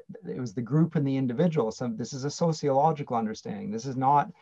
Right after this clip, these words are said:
a Christian understanding. It's not a correct understanding. With that understanding, of course, the individual means nothing. But that's not what Milton means here. This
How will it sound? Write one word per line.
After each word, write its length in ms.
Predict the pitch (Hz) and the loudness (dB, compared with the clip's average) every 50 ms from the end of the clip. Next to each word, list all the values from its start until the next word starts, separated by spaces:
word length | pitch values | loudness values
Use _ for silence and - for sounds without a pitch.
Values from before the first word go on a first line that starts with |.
| _ _ - | _ _ -12
a 40 | - | -10
Christian 400 | - - 170 175 175 - 147 127 | -4 -2 0 0 0 -2 -4 -4
understanding. 560 | 117 113 113 110 - - 110 110 107 113 113 | -2 -2 -2 -4 -4 -6 -6 -4 -2 0 -2
It's 120 | 110 - | -2 0
not 160 | - 117 113 | 2 2 2
a 20 | 113 | 2
correct 400 | - - 139 143 190 190 - - | 0 2 2 4 4 2 2 -2
understanding. 680 | 123 113 110 110 110 - - 110 113 110 113 113 - - | -2 0 0 -2 -2 -4 -6 -4 -2 -2 -2 -2 -2 -2
With 220 | 135 135 135 - - | 0 0 0 2 2
that 260 | 143 143 185 202 180 | 4 6 6 6 6
understanding, 720 | 151 135 123 113 110 - - - 110 107 113 117 120 120 | 6 4 2 0 -2 -4 -6 -6 -6 -4 -4 -4 -4 -4
of 140 | 123 113 - | -4 -6 -4
course, 240 | - 185 196 196 180 | 0 0 0 0 0
the 100 | - 123 | -2 -2
individual 440 | 113 117 113 110 120 107 113 110 104 | -2 -2 -2 -2 -2 -2 0 0 0
means 280 | 104 104 104 98 92 | 0 -2 -4 -2 2
nothing. 400 | 139 180 190 - - - 85 - - _ _ _ _ _ _ _ _ _ _ _ _ _ _ _ _ _ _ _ _ _ _ _ _ _ _ _ _ | 4 4 4 4 0 -6 -8 -10 -16 _ _ _ _ _ _ _ _ _ _ _ _ _ _ _ _ _ _ _ _ _ _ _ _ _ _ _ _
But 80 | - 131 | -4 0
that's 240 | 123 147 175 175 - | 2 4 4 4 6
not 140 | 202 190 214 | 4 4 6
what 160 | 175 151 147 | 4 2 2
Milton 380 | 151 160 170 170 - 143 127 | 4 4 4 2 2 0 0
means 280 | 123 117 113 110 104 - | 2 2 2 0 0 -2
here. 220 | - 104 107 - 92 | -4 -6 -6 -6 -6
This 240 | 104 113 - - | -6 -8 -8 -10